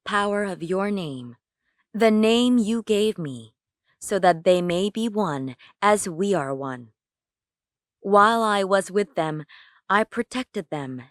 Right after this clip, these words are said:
and kept them safe by that name you gave me. None has been lost except the one doomed to destruction,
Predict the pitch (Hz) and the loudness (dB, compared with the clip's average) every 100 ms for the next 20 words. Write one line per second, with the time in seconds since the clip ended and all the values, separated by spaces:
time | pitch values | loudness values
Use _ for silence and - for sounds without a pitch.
0 | _ 190 190 202 262 - 240 233 220 - | _ -4 -4 -4 -8 -8 -6 -4 -4 -8
1 | 160 120 - _ _ _ _ _ - 185 | -10 -12 -20 _ _ _ _ _ 0 2
2 | 185 220 214 208 214 220 170 156 151 - | 4 4 2 0 0 0 -2 -6 -10 -8
3 | 190 190 185 190 190 143 120 117 _ _ | -8 -4 -4 -4 -6 -10 -14 -18 _ _
4 | _ _ _ _ _ _ _ _ - 208 | _ _ _ _ _ _ _ _ -2 4
5 | 208 185 160 151 170 160 - 180 180 160 | 4 4 0 -4 -6 -4 -4 -4 -2 -6
6 | 143 139 - - _ - _ 202 - 233 | -8 -10 -16 -20 _ -20 _ -8 -4 -4
7 | 233 - 254 196 175 160 165 160 196 180 | -4 -2 -2 0 -2 -2 -4 -2 -2 0
8 | 175 175 185 185 - 202 - - 147 131 | -4 -6 -8 -8 -8 -8 -8 -12 -12 -14
9 | 120 | -18